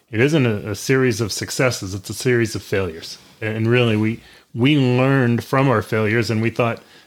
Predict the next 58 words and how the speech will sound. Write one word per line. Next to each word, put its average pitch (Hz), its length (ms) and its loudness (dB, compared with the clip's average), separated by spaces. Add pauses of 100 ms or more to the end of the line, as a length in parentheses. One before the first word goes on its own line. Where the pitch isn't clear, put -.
maybe 147 200 2
some 117 160 0
other 123 160 4
people 110 240 -4
can 110 180 -2
learn 113 220 0
from 113 140 -4
those 107 180 0
failures 107 340 -2
too 120 200 2
and 104 80 0
not 110 140 -2
have 110 200 -2
to 104 80 -6
live 101 460 0
<laughs> - 40 -20
some - 220 -2 (100)
of 135 120 2
those 110 180 2
same 101 240 -4
failures. 87 460 -4
But, - 240 -12 (500)
um, 107 380 -2
so 147 100 -2
I'd, 208 320 0
I'd 180 200 0 (260)
just - 240 -6
ask 151 360 -2
you, 113 300 2
so 120 240 2 (320)
obviously 139 320 0
you've 131 80 2
had 127 320 0
a 135 80 -8
lot 131 160 0
of 123 80 0
successes 156 640 -2
you've 110 140 -2
learned 107 260 0
from, 113 180 2
but - 120 -2
what 151 160 2
are 202 40 0
some 233 200 -2
of 131 80 0
the, 113 200 0 (360)
the 120 80 -4
failures 135 500 2
or 101 60 -4
setbacks 98 640 -4
that 110 80 -4
have 98 80 -4
been 104 160 0
most 110 260 0
impactful 98 580 -6
in 82 80 -10
your 82 120 -14
life? 78 360 -18